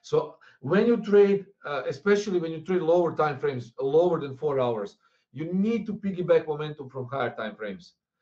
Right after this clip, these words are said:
That is why, uh, many systems that are not, uh, actually following this are not successful. They, they're sticking only to, let's say, five minute, fifteen minute trading. But five minute, fifteen minute trading, thirty minute trading, it's actually,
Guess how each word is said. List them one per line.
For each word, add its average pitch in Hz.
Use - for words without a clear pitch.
That 208
is 202
why, 196
uh, 131
many 196
systems 170
that 156
are 151
not, 185
uh, 143
actually 156
following 165
this 156
are 139
not 160
successful. 123
They, 180
they're 185
sticking 220
only 208
to, 190
let's 185
say, 175
five 165
minute, 160
fifteen 165
minute 139
trading. 113
But 135
five 208
minute, 175
fifteen 185
minute 170
trading, 156
thirty 190
minute 165
trading, 127
it's 135
actually, 196